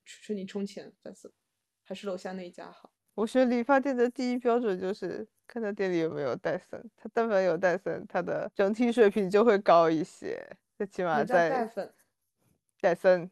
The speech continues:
Speaker 1: 那我那个没有戴森，
Speaker 2: 就是
Speaker 1: 但是他有如同戴森一般的手法。
Speaker 2: 就是，就是确实会有这种啊，但是说如果会配一个戴森的话，你可以认为他整体还是比较有追求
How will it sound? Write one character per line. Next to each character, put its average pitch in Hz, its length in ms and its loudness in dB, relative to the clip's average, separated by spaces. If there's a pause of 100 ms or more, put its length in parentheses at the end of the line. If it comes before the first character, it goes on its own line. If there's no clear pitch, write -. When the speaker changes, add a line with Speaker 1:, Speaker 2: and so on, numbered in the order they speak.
(380)
Speaker 1:
那 202 160 -2
我 202 120 4
那 214 140 2
个 202 80 0
没 180 100 -2
有 175 120 0
戴 170 160 -2
森， 151 160 -10
Speaker 2:
就 - 0 -
是 156 60 -10
Speaker 1:
但 208 120 0
是 233 80 -2
他 220 180 2
有 214 80 -2 (240)
如 214 120 0
同 214 220 0
戴 214 160 2
森 208 180 -2
一 208 60 -2
般 196 160 -4
的 185 80 0
手 185 180 -10
法。 - 220 -20 (220)
Speaker 2:
就 233 80 2
是， 247 140 4
就 269 100 0
是 262 260 0 (120)
确 330 180 2
实 262 100 6
会 285 180 4
有 165 180 4
这 220 140 2
种 175 200 2
啊， 92 160 0
但 202 100 2
是 220 100 0
说 233 120 2
如 202 160 0
果 190 160 2
会 214 140 2
配 233 240 -2
一 185 40 0
个 156 120 -4
戴 - 200 0
森 113 200 -6
的 98 100 -8
话， - 340 -6 (400)
你 185 80 -6
可 233 140 6
以 202 40 8
认 220 180 6
为 175 140 6
他 196 160 4
整 190 200 -4
体 190 140 -4
还 165 100 0
是 190 140 -4
比 170 140 -2
较 156 180 4
有 175 160 -2
追 175 240 -4
求 - 140 -6